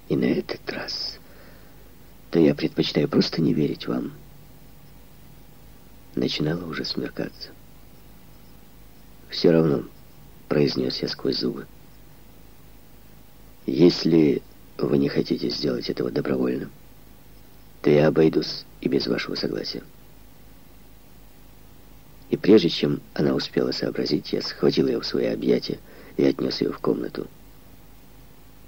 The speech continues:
Она, конечно, сопротивлялась, но я обладал большой силой, и сопротивление было бесполезно. «Переоденьтесь здесь и укладывайте свои вещи», — сказал я, посадив ее в кресло.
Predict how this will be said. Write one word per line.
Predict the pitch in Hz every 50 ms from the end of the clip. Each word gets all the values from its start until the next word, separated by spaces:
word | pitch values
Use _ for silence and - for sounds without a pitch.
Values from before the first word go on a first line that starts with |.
| - - - - - - - - - - - - -
Она, | - - 92 90
конечно, | - 80 90 85 - - -
сопротивлялась, | - - - - - - 71 69 73 71 65 64 - -
но | 65
я | 64 62 62
обладал | 62 - 67 60 - - 60 57
большой | 53 - - - - - - -
силой, | - - - 55 53 57 55
и | 53
сопротивление | - - - - 60 - - - 92 85 67 55
было | 53 60 58
бесполезно. | 57 - - - - - - - - - - - - - - - - - - - - - - - - - - - - - - - - - - - - - - -
«Переоденьтесь | - 80 80 82 87 87 87 82 76 - 57 - -
здесь | 62 64 62 - - - - - - - - - - - - - - - - - - - - - - - - - - - - - -
и | -
укладывайте | 76 73 - 85 92 98 92 85 82 -
свои | - - - 85 87
вещи», — | 76 64 - - - - - - - - - - - - - - - - - - -
сказал | - - - - 67 64 65 67
я, | 62 65 85 -
посадив | - - - - - 73 65 -
ее | - - -
в | -
кресло. | - - - - - - -